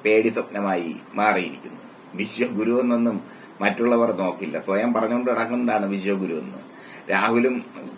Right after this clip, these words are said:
മറ്റ് പ്രതിപക്ഷ, ഏഹ്, കക്ഷികളൊന്നും വിശ്വഗുരുവായെന്നും കണക്കാക്കില്ല. സംഘപരിവാറിന്റെ വിശ്വഗുരു അവർക്ക് മാത്രം വിശ്വഗുരുവാണ്, ബാക്കിയുള്ളവർക്കല്ല.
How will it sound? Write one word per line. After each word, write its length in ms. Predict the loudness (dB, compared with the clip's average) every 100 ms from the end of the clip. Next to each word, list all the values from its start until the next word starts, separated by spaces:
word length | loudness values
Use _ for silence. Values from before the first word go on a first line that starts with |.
| -14
മറ്റ് 580 | -4 -4 2 4 4 2
പ്രതിപക്ഷ, 380 | -4 -2 -2 2
ഏഹ്, 880 | 2 2 -2 -8 -8 -6 -8 -8 -4
കക്ഷികളൊന്നും 720 | -4 0 2 4 4 2 0 -8 -14 -18 0
വിശ്വഗുരുവായെന്നും 920 | 2 6 6 6 4 4 4 0 -2 0
കണക്കാക്കില്ല. 720 | 0 0 -2 -4 -10 -10 -10 -4
സംഘപരിവാറിന്റെ 640 | 0 4 4 6 4 4
വിശ്വഗുരു 460 | 2 2 2 2 2
അവർക്ക് 400 | 2 0 0 0
മാത്രം 420 | 0 0 0 0
വിശ്വഗുരുവാണ്, 600 | 0 0 0 0 -2 -2
ബാക്കിയുള്ളവർക്കല്ല. 960 | 0 0 0 0 2 0 0 -4 -6 -10